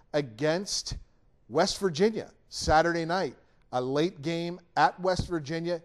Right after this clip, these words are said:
not easy to win in Morgantown, and Huggy Bear will have his troops ready. Hey, senior night was a great night for the Cards. They took care of business against Seton Hall,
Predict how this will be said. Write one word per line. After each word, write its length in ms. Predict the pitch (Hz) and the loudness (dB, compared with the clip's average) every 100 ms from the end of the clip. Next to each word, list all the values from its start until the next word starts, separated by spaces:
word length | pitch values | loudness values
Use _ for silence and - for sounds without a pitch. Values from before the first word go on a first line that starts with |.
| - 113 | -14 -8
not 260 | 131 143 | -4 -2
easy 220 | 175 170 | -4 -4
to 80 | 208 | -4
win 520 | 208 262 240 185 185 185 _ _ - | -2 -2 -2 -2 -6 -12 _ _ -8
in 120 | 147 | -6
Morgantown, 880 | 147 151 143 143 135 147 135 139 156 - _ _ | 0 0 0 -4 -4 -2 0 -2 -4 -14 _ _
and 120 | 113 113 | -14 -4
Huggy 320 | 143 160 156 | -4 -4 -4
Bear 220 | 165 185 | -2 -2
will 160 | 139 123 | -4 -2
have 240 | 143 139 | -2 -2
his 260 | 156 151 117 - | -4 -6 -12 -14
troops 340 | - 175 - | -6 -6 -6
ready. 380 | 156 180 151 131 - _ _ - | -2 0 0 -4 -10 _ _ -14
Hey, 200 | 110 104 _ - | -14 -14 _ -14
senior 400 | - 160 165 156 | -8 -6 -4 -2
night 260 | 151 170 143 | -2 -2 -8
was 100 | 131 | -10
a 60 | |
great 340 | 127 151 156 147 | -6 -4 -4 -4
night 260 | 151 165 | -6 -6
for 140 | - 151 | -8 -12
the 100 | 147 | -10
Cards. 540 | - 156 165 175 - | -2 0 2 -2 -6
They 140 | 113 | -14
took 220 | - 160 - | -12 -14 -6
care 180 | 165 | -4
of 100 | 143 | -4
business 400 | 135 156 165 156 | -6 -8 -10 -12
against 320 | 147 143 131 - | -12 -12 -10 -8
Seton 240 | 175 147 | -8 -8
Hall, 460 | 139 151 165 185 | -4 -2 -2 -4